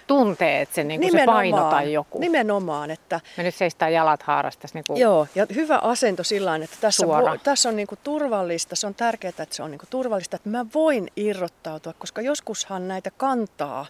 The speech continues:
Speaker 1: Mhm.
Speaker 2: jostain syystä eikä oikein tiedäkään.
Speaker 1: Hartiat on, kato,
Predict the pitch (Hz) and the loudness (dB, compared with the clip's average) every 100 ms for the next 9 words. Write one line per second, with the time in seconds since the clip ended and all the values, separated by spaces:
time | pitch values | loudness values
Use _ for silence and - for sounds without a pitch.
0 | - 175 151 156 - - 254 262 - 196 | -10 -10 -8 -8 -12 0 0 2 0 0
1 | 180 254 269 226 180 165 160 160 170 - | 0 0 -2 -4 -4 -2 -4 -4 -8 -6
2 | 254 262 170 165 _ - 156 147 160 196 | 0 2 2 -2 _ -10 -8 -6 -2 0
3 | 170 175 147 151 139 147 | 2 2 0 0 -2 -2